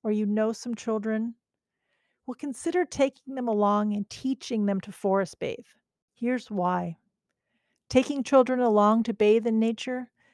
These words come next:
it gives them another wellness tool to harness for when they have stresses and struggles in their life. It's a gift to give them, especially now that we have scientific evidence to support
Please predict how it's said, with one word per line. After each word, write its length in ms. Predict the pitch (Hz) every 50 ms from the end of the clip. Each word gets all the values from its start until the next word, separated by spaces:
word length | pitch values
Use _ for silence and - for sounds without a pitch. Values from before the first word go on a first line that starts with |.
| _ _ -
it 100 | - -
gives 200 | - 262 277 -
them 160 | 294 302 269
another 380 | 277 254 220 226 240 240 247 233
wellness 520 | 220 202 214 220 226 233 240 240 226 -
tool 340 | - - 220 202 190 190 - _ _ _ -
to 80 | - 214
harness 440 | - - 240 240 233 233 240 226 -
for 200 | - - 226 214
when 240 | 214 214 208 208
they 240 | 208 220 233 247 262
have 180 | 220 233 208 -
stresses 540 | - - 185 165 156 - - - - - 190
and 100 | 190 -
struggles 480 | - - 196 190 185 180 180 175 -
in 80 | 185 175
their 160 | 175 170 170
life. 460 | 160 160 - - - - - - _ _ _ _ _ _ _ _ _ _ _ _ _ -
It's 180 | - - - -
a 60 | 262
gift 440 | 208 - - 277 302 294 - - -
to 100 | - 262
give 280 | 214 226 262 269 240 208
them, 220 | 180 147 160 165 -
especially 560 | - - - 247 254 269 - - 302 277 254
now 400 | 233 220 214 208 208 220 240 247
that 140 | 240 220 208
we 80 | 214 196
have 160 | 196 226 208
scientific 680 | - - 226 214 208 214 220 214 - 233 214 220 208 -
evidence 480 | - 190 196 214 226 233 254 - - -
to 100 | - 220
support 680 | - - - 202 - - - - - 220 233 269 330